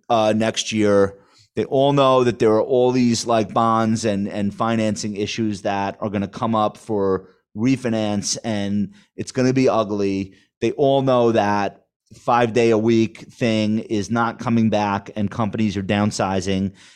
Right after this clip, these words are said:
and they still want space. They just maybe want less, or they wanna pay a better price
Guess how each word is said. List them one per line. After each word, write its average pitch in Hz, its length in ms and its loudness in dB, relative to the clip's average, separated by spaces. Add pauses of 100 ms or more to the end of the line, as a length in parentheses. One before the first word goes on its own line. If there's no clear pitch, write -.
(140)
and 107 140 -2
they 113 80 2
still 143 300 2
want 139 340 0
space. 120 460 2
They 107 160 -2
just 101 240 -10
maybe 110 240 2
want 110 240 -2
less, 156 340 0
or 135 80 0
they 110 100 0
wanna 104 220 0
pay 107 200 -2
a 101 40 2
better 101 240 0
price 127 640 0